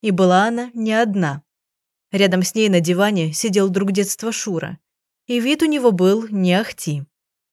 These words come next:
"Ты здесь?" удивился Морис. "А где же твоя Лада Калина?"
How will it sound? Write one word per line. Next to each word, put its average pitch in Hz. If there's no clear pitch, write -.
"Ты 175
здесь?" 175
удивился 165
Морис. 151
"А 175
где 170
же 156
твоя 160
Лада 165
Калина?" 170